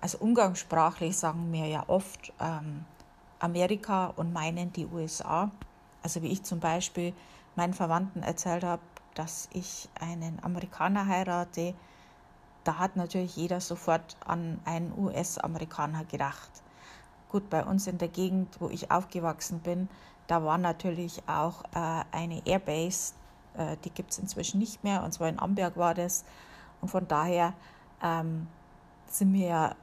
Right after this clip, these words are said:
damit aufgewachsen, mit Amerikanern, wie wir die ja auch genannt haben.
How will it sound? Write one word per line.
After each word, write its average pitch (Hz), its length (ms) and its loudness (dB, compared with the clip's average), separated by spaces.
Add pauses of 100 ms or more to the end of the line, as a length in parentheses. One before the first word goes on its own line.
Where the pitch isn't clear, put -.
(300)
damit 175 320 4
aufgewachsen, 165 920 0
mit 165 140 -2 (460)
Amerikanern, 190 1080 4 (360)
wie 180 140 -2
wir 165 80 -2
die 165 160 0
ja 160 160 0
auch 165 140 -4
genannt 180 340 6
haben. 180 240 0